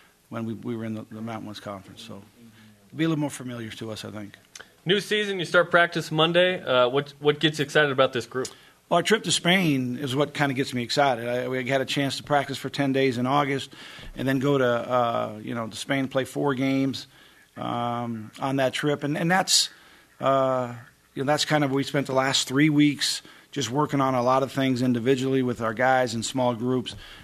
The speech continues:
Speaker 1: And, uh, now we have a chance to, to get started and, uh, and then, you know, see what this group can do. I, I, I really like the, uh, the leadership that we have, and I like the size of our front line. I, I think that the last couple years,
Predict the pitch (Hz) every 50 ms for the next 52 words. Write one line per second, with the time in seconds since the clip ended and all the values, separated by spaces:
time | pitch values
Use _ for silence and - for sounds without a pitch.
0 | - _ - - 117 117 117 117 117 117 113 113 113 117 123 120 120 120 113 107
1 | 98 - - 117 113 110 - - - 117 107 98 98 _ _ - - - - -
2 | _ _ - - 123 113 117 127 - - - 135 131 131 127 127 123 117 117 120
3 | 120 117 120 117 113 110 117 113 113 113 113 117 113 110 113 110 - 175 - 117
4 | 117 117 120 123 123 113 - 131 131 123 - - 139 135 131 127 - 131 - -
5 | 139 131 107 - 120 120 135 143 131 123 117 110 101 113 120 117 107 104 - -
6 | - - - - - 123 131 139 175 190 185 156 139 135 139 139 147 147 135 -
7 | - - - - - - - - - _ _ - 120 131 127 123 123 120 117 107
8 | 117 120 117 139 151 147 151 - - 160 - - 156 143 135 143 139 139 139 139
9 | 139 139 131 - - 127 120 120 117 120 127 131 135 143 135 - - 127 120 110
10 | - - - - - - 147 143 139 143 143 139 120 127 110 117 117 113 - -
11 | 131 123 117 113 120 117 113 107 104 101 104 113 110 117 123 - 147 147 123 -
12 | 131 - 131 131 139 135 127 - - 143 - 131 135 127 139 143 139 131 127 120
13 | 110 -